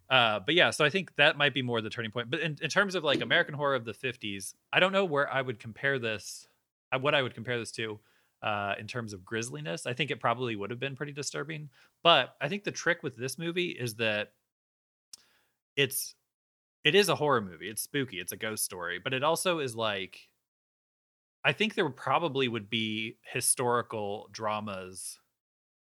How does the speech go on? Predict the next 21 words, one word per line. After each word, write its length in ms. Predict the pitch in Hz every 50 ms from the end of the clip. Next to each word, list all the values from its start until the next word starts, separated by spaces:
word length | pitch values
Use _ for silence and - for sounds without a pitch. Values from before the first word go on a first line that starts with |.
| _ _ _ _ -
that 80 | 127 117
are 60 | 107
comparable 680 | - - 131 117 113 117 98 113 107 104 104 101 95 _ -
thematically, 680 | - 110 101 98 104 110 120 - 127 135 139 143 143 131 _ _ _ _ _ _ _ _ _ -
uh, 560 | 110 113 110 104 98 95 90 90 87 90 - - _ _ _ _ _ _ _ _ _ _ _ _ _ _ -
to 160 | - - 160
this 220 | 143 156 151 -
movie 400 | - 151 156 156 151 165 160 160
that 180 | 147 123 131 123
might 260 | 117 120 123 135 123
have 260 | 127 131 127 123 117
that 180 | 123 117 117 120
kind 160 | - 135 120
of 80 | 117 107
violence. 480 | 117 113 113 113 113 113 107 107 -
They 140 | - 110 104
might 240 | 107 104 104 101 98
have 280 | - 107 101 98 95 95
that 200 | 104 98 98 -
kind 240 | - 101 101 95
of 140 | 95 92 90